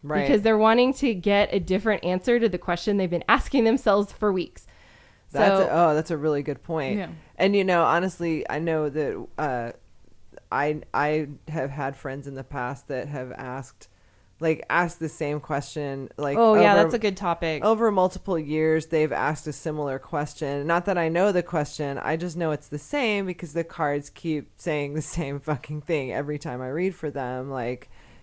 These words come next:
Speaker 1: "Yeah, well, you know, you still haven't resolved whatever this thing is that it, it kind of keeps suggesting that you might resolve. So, yes, you're gonna get the same answer." And again, sometimes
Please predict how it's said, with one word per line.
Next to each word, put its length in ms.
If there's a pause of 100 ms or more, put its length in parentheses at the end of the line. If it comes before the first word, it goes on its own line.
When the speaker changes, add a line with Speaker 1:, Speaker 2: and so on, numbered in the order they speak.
(120)
Speaker 1:
"Yeah, 480
well, 300
you 260
know, 120
you 140
still 240
haven't 380
resolved 720 (460)
whatever 720
this 300
thing 320
is 200
that 140
it, 160 (100)
it 180 (280)
kind 260
of 100
keeps 380 (320)
suggesting 640
that 120
you 120
might 200
resolve. 680 (280)
So, 360
yes, 400
you're 100
gonna 200
get 240
the 60
same 280
answer." 400
And 180
again, 380
sometimes 600